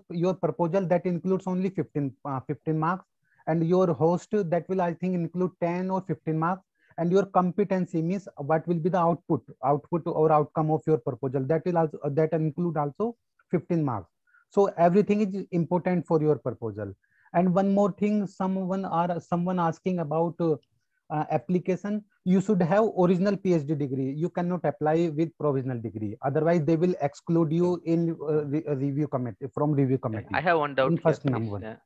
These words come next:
Speaker 1: Yeah.
Speaker 2: I have only one doubt. Uh, can I interrupt? Uh,
Speaker 1: Yeah.
Speaker 2: yeah. See, I have, um,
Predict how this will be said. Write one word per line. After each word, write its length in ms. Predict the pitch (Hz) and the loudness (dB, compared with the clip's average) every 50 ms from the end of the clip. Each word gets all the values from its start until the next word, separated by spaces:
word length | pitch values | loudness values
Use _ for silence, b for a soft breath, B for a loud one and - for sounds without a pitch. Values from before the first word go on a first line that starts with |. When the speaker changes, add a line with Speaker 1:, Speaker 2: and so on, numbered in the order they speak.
| _ | _
Speaker 1:
Yeah. 180 | - 135 135 120 | -2 0 0 0
Speaker 2:
I 40 | 101 | 0
have 140 | 139 143 131 | -2 -4 -4
only 220 | 120 117 117 117 | -4 -8 -8 -10
one 160 | 117 110 107 | -10 -10 -10
doubt. 220 | 104 104 104 101 _ _ _ _ _ _ _ _ - | -12 -12 -12 -12 _ _ _ _ _ _ _ _ -20
Uh, 60 | 117 - | -8 -6
can 120 | 131 135 | -4 -2
I 40 | 143 | -2
interrupt? 360 | 139 131 - 160 180 - _ _ - | -4 -4 -6 -8 -8 -8 _ _ -14
Uh, 140 | 110 104 101 107 _ _ _ _ _ _ _ | -12 -12 -12 -16 _ _ _ _ _ _ _
Speaker 1:
Yeah. 220 | 175 156 151 127 - - _ _ _ _ _ _ _ _ _ - | 0 2 2 2 0 -8 _ _ _ _ _ _ _ _ _ -10
Speaker 2:
yeah. 120 | - 113 104 _ _ _ _ _ _ _ - | -10 -10 -10 _ _ _ _ _ _ _ -6
See, 80 | - 175 | -2 0
I 140 | 139 123 127 | 2 2 0
have, 320 | 123 160 165 170 170 165 156 139 127 117 113 113 110 110 113 107 - - 113 | 2 2 2 2 4 2 0 0 -2 -2 -2 -4 -4 -4 -8 -10 -14 -12 -8
um, 440 | 110 110 107 104 107 107 107 104 104 | -8 -6 -6 -6 -6 -6 -8 -8 -10